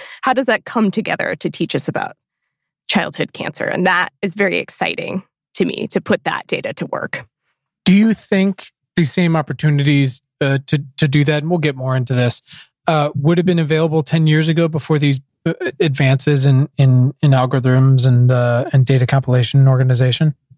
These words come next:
Speaker 1: I don't think so. So the kind of data we work on, it's called gene expression data or transcriptomic data.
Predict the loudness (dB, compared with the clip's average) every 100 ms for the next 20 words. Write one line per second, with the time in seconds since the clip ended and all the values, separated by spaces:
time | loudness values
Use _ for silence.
0 | _ _ _ -2 2 2 0 _ _ _
1 | 0 0 0 -4 -2 0 2 2 -2 -8
2 | _ _ _ _ _ _ _ _ -2 -2
3 | -4 -4 -2 -2 0 0 0 -2 -2 -2
4 | -2 -2 -2 -4 -2 -4 -2 -2 -2 -2
5 | -4 -2 0 2 0 0 -4 -4 -6 -4
6 | -4 -2 -2 -2 -2 0 -2